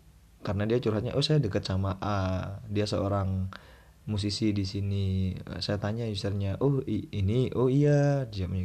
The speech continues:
gitu. Dia, cewek itu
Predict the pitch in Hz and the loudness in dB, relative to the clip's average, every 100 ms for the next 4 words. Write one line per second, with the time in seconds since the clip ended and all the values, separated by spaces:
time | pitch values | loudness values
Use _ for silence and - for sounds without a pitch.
0 | 90 98 92 - - - - - 95 98 | -4 -8 -14 -18 -20 -20 -20 -10 0 2
1 | 95 92 92 92 92 92 90 95 - 95 | 4 4 4 4 4 2 2 -2 0 0
2 | 95 92 98 | 0 0 0